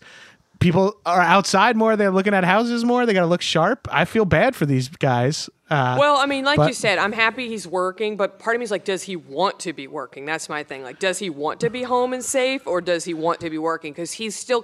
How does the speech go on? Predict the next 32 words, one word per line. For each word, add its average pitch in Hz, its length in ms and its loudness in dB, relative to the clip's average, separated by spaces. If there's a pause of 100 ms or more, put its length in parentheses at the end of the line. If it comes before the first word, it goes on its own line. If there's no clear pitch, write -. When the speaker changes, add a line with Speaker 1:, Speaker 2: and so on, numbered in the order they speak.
Speaker 2:
he 208 160 -14
comes 240 300 -6
twice 226 720 0
a 202 60 -10
week. 254 500 -6 (300)
We 247 120 -6
don't 277 280 -2
need 233 360 -6
it. - 400 -4
Speaker 1:
<sighs> - 40 -20 (1300)
Yeah, 147 200 2
I 135 100 0
know. 147 200 2
It's 156 120 0
fucking 156 300 0
crazy. 107 440 -6 (540)
Uh, 160 480 -2 (1300)
but 185 100 4
he's 202 160 6
got, 214 160 4
he's 180 180 4
done, 202 220 4
he's 180 280 0
weed 202 180 4
whacking, 190 600 0 (680)
and 170 160 6
that's 180 180 4
a 180 40 0
perfect, - 600 0 (160)
uh, 175 500 2 (160)
foray. 185 520 2 (260)
Sorry. 135 340 0